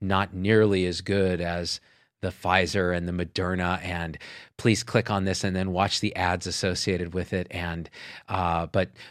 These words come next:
don't bother with the nuance or actually what's really going on." So the minute I saw the press reports on it, I'm like, "Okay, yeah, well, we know what's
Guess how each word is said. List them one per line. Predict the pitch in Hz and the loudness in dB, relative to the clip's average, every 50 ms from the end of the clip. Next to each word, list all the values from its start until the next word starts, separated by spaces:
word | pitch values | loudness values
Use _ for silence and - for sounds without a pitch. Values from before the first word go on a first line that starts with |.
| _ _ _ _ _ _ | _ _ _ _ _ _
don't | - 123 113 110 107 113 - 104 | 4 4 4 4 2 -2 -6 4
bother | - 104 98 98 101 95 | 6 6 6 8 6 2
with | 92 92 - | 2 0 -2
the | - 85 | -2 -4
nuance | 85 90 90 87 85 82 80 80 82 - | -2 -2 -2 -2 -2 -2 -4 -6 -4 -2
or | 101 90 | 0 2
actually | 85 87 - - - 87 | 2 2 0 0 -2 -2
what's | 85 82 - | -2 -4 -4
really | - 85 80 78 76 | -6 -6 -6 -6 -6
going | 73 71 71 69 | -8 -10 -10 -12
on." | 69 65 - _ _ | -14 -14 -16 _ _
So | - - 147 127 - - - - - _ | 6 6 6 6 6 0 -18 -20 -12 _
the | - 151 | 4 6
minute | 170 202 214 208 | 8 8 10 10
I | 196 170 | 8 6
saw | - - 170 156 143 | 8 8 6 6 6
the | 127 | 4
press | - - 156 139 127 - - - - _ | 4 6 6 6 6 4 -2 -6 -4 _
reports | 107 - - 107 98 - - | -4 -2 2 0 0 0 0
on | 101 92 | -2 -2
it, | 90 87 | 0 -2
I'm | 90 90 | 0 0
like, | 92 92 - - | 0 -2 4 4
"Okay, | 139 127 - 131 117 | 4 6 8 8 8
yeah, | 110 107 | 8 8
well, | 104 107 107 | 8 6 4
we | 113 127 127 | 4 2 2
know | 127 127 | 4 4
what's | 123 120 113 110 | 4 4 2 2